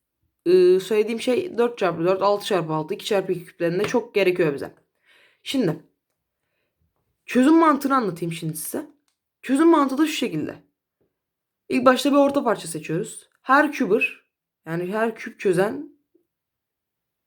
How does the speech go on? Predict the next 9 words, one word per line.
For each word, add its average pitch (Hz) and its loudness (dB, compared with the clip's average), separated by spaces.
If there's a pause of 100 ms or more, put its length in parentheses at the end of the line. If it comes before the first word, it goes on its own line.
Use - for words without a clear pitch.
(200)
e, 156 -4 (440)
profesyonel 202 0
küpçü 170 -10
diyelim 151 -4
daha 156 0
doğrusu, 156 -4 (1080)
bir 262 2
beyazdan 247 4
başlar. 196 -6